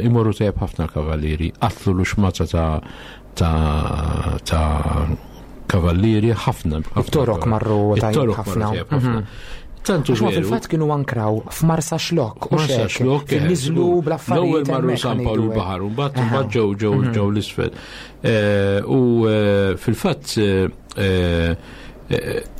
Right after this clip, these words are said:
Speaker 1: il-Kunsill tal-, eh, tal-Kavallieri san kien inkwetat wara ċertu żmien li tapar il-, il-Lavallet li jabbanduna l-erja San Martin, jabbanduna l-Birgu u l-Isla u jmorru biss ġo Sant'Angelo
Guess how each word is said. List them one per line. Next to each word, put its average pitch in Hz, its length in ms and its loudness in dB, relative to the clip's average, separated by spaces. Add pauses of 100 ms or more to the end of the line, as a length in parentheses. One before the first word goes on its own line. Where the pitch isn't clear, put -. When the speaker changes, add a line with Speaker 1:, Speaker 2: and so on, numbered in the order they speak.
(220)
Speaker 1:
il-Kunsill 110 1080 2
tal-, 90 420 -2
eh, 82 680 -2
tal-Kavallieri 101 880 2
san 170 200 2
kien 104 160 0
inkwetat 95 560 0
wara 92 140 2
ċertu 95 320 0
żmien 82 320 2 (160)
li 110 300 2 (440)
tapar 101 380 0
il-, 90 280 2
il-Lavallet 95 760 2
li 127 140 4
jabbanduna 117 840 0
l-erja 90 460 0
San 85 220 -2
Martin, 85 420 2
jabbanduna 107 640 2
l-Birgu 87 320 0 (240)
u 90 60 2
l-Isla 139 500 2 (420)
u 160 140 4 (220)
jmorru 117 500 2
biss 107 220 0
ġo - 120 -2
Sant'Angelo 87 760 -2